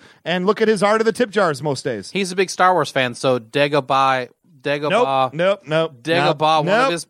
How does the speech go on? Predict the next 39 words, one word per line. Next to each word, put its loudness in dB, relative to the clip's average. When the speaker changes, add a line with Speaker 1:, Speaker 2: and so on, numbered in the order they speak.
Speaker 2:
pieces 0
Speaker 1:
not, 2
Speaker 2:
of -2
art. 0
Speaker 1:
not, 0
not 0
letting -2
you -2
have -2
this, -6
uh, 0
Speaker 2:
Yeah. -10
Speaker 1:
not -4
letting -4
you 0
have 2
that 2
pun. -2
Speaker 2:
Dagobah, 2
one 0
of 0
his -4
pieces -8
of -2
art, 0
guys. 0
Speaker 1:
Nope. -2
Speaker 2:
That's -6
a -14
planet -2
Speaker 1:
Hillmont. -
Speaker 2:
from -2
Yoda 2
that -6
Yoda 2
lived -2
on. -6
Speaker 1:
Nope. 0
Nope. -8